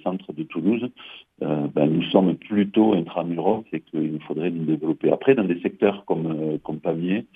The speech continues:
donc, euh, l'Ariège au sens large, la question se pose peut-être, euh, moins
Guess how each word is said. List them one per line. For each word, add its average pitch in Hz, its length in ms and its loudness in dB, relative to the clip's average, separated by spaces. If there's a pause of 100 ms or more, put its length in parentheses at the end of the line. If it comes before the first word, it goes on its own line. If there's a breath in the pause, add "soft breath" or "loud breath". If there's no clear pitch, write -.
(320 loud breath)
donc, 76 280 -4
euh, 76 160 2
l'Ariège 78 460 0
au 71 60 -4
sens - 280 -10
large, 101 320 2 (460 loud breath)
la 82 100 2
question 98 380 2
se - 120 -2
pose 82 220 4 (180)
peut-être, 87 280 -4
euh, 78 240 -2
moins 98 320 4